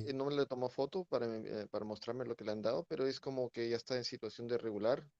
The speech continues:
Speaker 2: que ya pasó veinte días, más allá de la fecha límite de los noventa días que podía haber estado acá como turista. Entonces,
Speaker 1: ¿Y ella ha
Speaker 2: este,
Speaker 1: presentado alguna estancia o algo?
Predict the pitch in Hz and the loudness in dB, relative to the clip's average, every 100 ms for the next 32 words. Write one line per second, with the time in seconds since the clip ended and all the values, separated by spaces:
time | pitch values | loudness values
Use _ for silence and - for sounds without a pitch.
0 | _ - 113 113 - 120 117 113 107 104 | _ -6 -4 -4 -2 2 4 4 2 0
1 | 101 92 120 117 110 120 139 143 - - | -2 -2 0 0 0 0 -2 -2 -8 -12
2 | _ _ _ _ _ _ _ 95 117 - | _ _ _ _ _ _ _ -2 -2 0
3 | 113 117 117 110 104 - 110 - 110 110 | 0 2 2 2 2 -2 -8 -4 -6 -4
4 | 113 107 107 104 104 95 - 104 104 104 | -6 -2 -2 0 -4 -6 -10 -6 -4 -4
5 | 104 110 110 104 98 52 _ _ _ - | -4 -4 -4 -4 -6 -8 _ _ _ -4
6 | 98 98 101 98 101 95 104 101 98 95 | 0 2 2 0 -2 -2 -2 -6 -6 -8
7 | 110 104 127 _ _ _ _ _ _ _ | -10 -12 -14 _ _ _ _ _ _ _
8 | _ _ _ - 117 113 110 - 127 131 | _ _ _ -10 -6 -4 -2 10 12 12
9 | 147 143 143 131 143 135 139 139 139 135 | 12 12 12 10 8 12 12 12 12 10
10 | - 151 170 - - 143 143 175 175 175 | 12 12 12 12 12 12 12 12 12 10
11 | 156 156 | 10 4